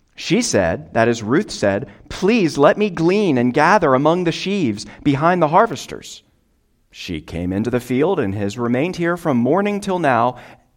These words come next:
except for a short rest in the shelter." So not only does Ruth have the pluck to enter a stranger's field,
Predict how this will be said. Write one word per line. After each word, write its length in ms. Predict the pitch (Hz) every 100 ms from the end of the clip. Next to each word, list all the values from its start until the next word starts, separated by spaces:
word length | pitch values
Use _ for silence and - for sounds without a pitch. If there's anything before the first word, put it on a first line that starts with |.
| _
except 380 | - - 170 160
for 160 | - 123
a 60 |
short 340 | 98 - 143 -
rest 640 | 98 104 90 - - - _ _ -
in 140 | 98
the 80 | 87
shelter." 500 | - 87 85 - - _ _ - - _ _ _ _ _ _ _ _ _ _
So 140 | - 185
not 240 | 220 277
only 240 | 269 233 170
does 240 | 165 151 - -
Ruth 400 | 127 190 202 156
have 300 | 147 156 143
the 100 | 120
pluck 560 | - - 190 190 - -
to 140 | 165
enter 300 | 160 180 175
a 60 | 139
stranger's 640 | - 180 185 190 160 135
field, 480 | - 190 202 156 123